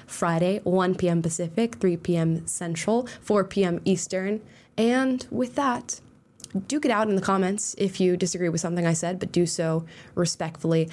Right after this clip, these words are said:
I am gonna be looking through your comments. And thank you guys so much for the love on the song that I posted on Sunday. So many of you had some amazing comments. I'm gonna be reading through more of those tonight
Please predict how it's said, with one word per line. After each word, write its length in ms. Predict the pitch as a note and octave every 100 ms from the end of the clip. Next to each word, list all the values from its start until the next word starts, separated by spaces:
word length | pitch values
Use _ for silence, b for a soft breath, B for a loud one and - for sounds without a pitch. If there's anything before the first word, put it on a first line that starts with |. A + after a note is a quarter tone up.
| B
I 40 | F3+
am 100 | F#3
gonna 140 | F3
be 100 | F3
looking 260 | E3+ E3+ F3
through 260 | E3+ E3+ D#3+
your 120 | F3
comments. 400 | E3+ E3 E3+ F3 B B
And 140 | G#3+
thank 160 | A3 A#3+
you 60 | C#4
guys 200 | B3+ A3
so 300 | - C4+ B3
much 240 | G#3+ -
for 100 | -
the 80 | F#3
love 360 | F#3+ F#3+ F#3 G3
on 260 | F3+ F3+ F3+ B2+
the 340 | F#3 F3 F3 B B
song 600 | - - B3+ D#4+ D#4 A#3+
that 120 | G3+
I 80 | F#3+
posted 520 | F3+ F#3+ E3+ - E3+ -
on 380 | F3+ F3+ F3 E3
Sunday. 680 | - F#3+ F3+ F#3 F3+ F3 D#3
So 200 | - G3+
many 200 | G#3 G3+
of 80 | F3+
you 140 | F3+
had 260 | F3 F3 E3
some 360 | F#3 E3+ E3+ E3
amazing 400 | F3+ F3+ F3 E3+
comments. 500 | E3+ E3+ E3+ E3+ E3+
I'm 140 | F3+
gonna 140 | F#3 F3
be 120 | F3
reading 240 | F3 E3+
through 160 | E3+ E3
more 180 | E3+ E3+
of 80 |
those 180 | E3+ E3
tonight 400 | - F3 E3 E3+